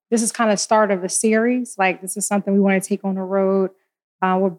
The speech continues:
gonna bring it to Philadelphia next and then to L A. But the reason why I came up with this topic, as Shay mentioned, I lost a brother very young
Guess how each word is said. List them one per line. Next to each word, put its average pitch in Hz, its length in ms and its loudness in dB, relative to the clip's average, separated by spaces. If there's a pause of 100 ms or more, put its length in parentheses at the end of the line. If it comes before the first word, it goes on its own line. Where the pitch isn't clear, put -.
(160)
gonna 196 160 -2
bring 190 220 0
it 190 120 -2
to 185 140 -6
Philadelphia 190 580 0
next 185 340 -2
and 170 80 -20
then 185 160 -10
to - 220 -6
L 185 160 -4
A. 185 400 0 (560)
But 202 300 2
the 214 100 2
reason 254 340 4
why 214 200 4
I 202 40 0
came 220 280 0
up 208 100 2
with 185 220 -2
this 180 160 -6
topic, 190 760 0
as 185 100 -10
Shay 208 200 0
mentioned, 196 400 -2
I 175 140 -4
lost 190 340 0
a 196 60 -8
brother 185 360 0
very 202 320 -2
young 175 380 -6